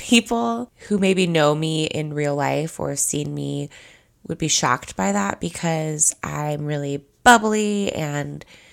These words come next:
funny and upbeat and, um, but I also feel like a really big part of me is very dark and, um, sad <laughs> and sensitive and anxious.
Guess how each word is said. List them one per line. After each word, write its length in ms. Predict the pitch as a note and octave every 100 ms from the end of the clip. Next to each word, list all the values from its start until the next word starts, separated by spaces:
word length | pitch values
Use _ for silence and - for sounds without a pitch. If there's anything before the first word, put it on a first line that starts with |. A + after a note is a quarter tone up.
| -
funny 880 | - - G#3+ G#3+ G3+ G3 G3 F#3+ -
and 400 | D#2+ - - -
upbeat 840 | - - _ A3 G#3 G3+ G3 - _
and, 680 | E3 D3+ C#3 C#3 - E3+ - - _
um, 540 | - D3 F2 E2+ A1+ - _ -
but 100 | G3+
I 160 | G3+ -
also 520 | A3+ A3+ C#4+ C#4+ D4
feel 380 | C#4 - G#3+ G3
like 280 | F#3+ F#3 -
a 100 | F3+
really 320 | E3+ E3+ E3+
big 360 | - D#3+ D#3+
part 240 | - D#3+ D#3
of 180 | D#3 D#3+
me 220 | D#3 D#3 -
is 480 | D3+ D3+ D3 D3 - -
very 400 | - G#3+ A3+ F3+ _
dark 640 | - C#3+ C#3+ - - - - -
and, 680 | D#3+ D3 C#3+ C#3+ D3+ D#3 - -
um, 600 | - D#3+ E3 F3 F3 F#3 G3+ -
sad 840 | - - C3+ C3 C#3+ D#3 E3 G#3+ -
<laughs> 120 | -
and 180 | - G#3
sensitive 840 | G#3 C4 C#4 G3 D#3 C#3+ D3 D#3 -
and 220 | - G#3+ G#3+
anxious. 880 | F3 E3+ - D#2+ - E3 - -